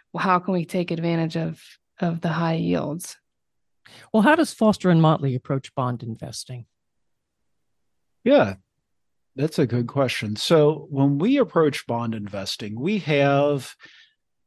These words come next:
Speaker 3: for each client, a pretty fixed allocation to bonds. So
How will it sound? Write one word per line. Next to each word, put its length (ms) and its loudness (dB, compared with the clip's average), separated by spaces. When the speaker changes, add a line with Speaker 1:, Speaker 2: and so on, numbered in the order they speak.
Speaker 3:
for 180 0
each 320 -2
client, 680 -2
a 340 -4
pretty 380 0
fixed 640 0
allocation 960 -4
to 80 0
bonds. 720 -8
So 760 0